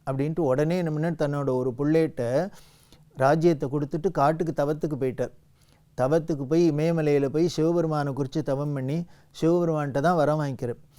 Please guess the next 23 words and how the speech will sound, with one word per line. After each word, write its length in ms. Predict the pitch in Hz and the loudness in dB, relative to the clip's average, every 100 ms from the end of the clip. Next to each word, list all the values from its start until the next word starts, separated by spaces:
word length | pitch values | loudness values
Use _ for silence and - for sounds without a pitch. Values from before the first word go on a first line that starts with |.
| - - | -20 -6
எனக்கு 420 | 127 135 127 127 | -4 -2 -2 0
உலகத்துல 320 | 156 170 180 | 2 2 0
உள்ள 240 | 165 151 | 0 2
அத்தனை 500 | 139 131 - 170 160 | 0 -2 -2 0 2
தேவதைகள்கிட்ட 600 | 135 139 160 175 160 156 | 2 2 2 2 0 0
உள்ள 260 | 151 147 143 | -2 -2 -4
ச-, 180 | 120 - - | -6 -10 -6
சஸ்திரம், 500 | 135 127 170 160 151 | -6 -4 -4 -2 -2
அஸ்-, 280 | 135 135 - | -4 -6 -6
அஸ்திரம், 520 | 139 127 - 240 170 - | -8 -6 -6 -4 -4 -2
தனுர்வேத 640 | 151 165 175 165 160 156 | 0 2 2 2 2 2
எல்லாம் 440 | 127 147 180 202 214 | 2 2 2 2 4
எனக்கு 340 | 160 151 165 | 2 2 0
வந்து 200 | 151 160 | 0 0
இன்னும் 180 | 175 151 | -2 -2
கிடைச்சிடணும்னு" 680 | 139 139 151 139 127 127 131 - - | -4 -4 -4 -6 -6 -8 -12 -20 -20
சிவபெருமான் 600 | - 160 165 165 147 139 | -2 4 4 4 2 -2
வரம் 260 | 131 143 160 | 0 0 0
கொடுக்க 220 | 147 180 | 0 0
திருப்பி 380 | 147 170 180 180 | 4 4 6 4
வந்தார். 340 | 139 131 135 - _ _ _ _ _ - | 2 0 -4 -6 _ _ _ _ _ 2
திருப்பி 360 | 165 202 190 | 4 6 6
வந்து 500 | 175 160 165 185 151 | 4 4 6 6 4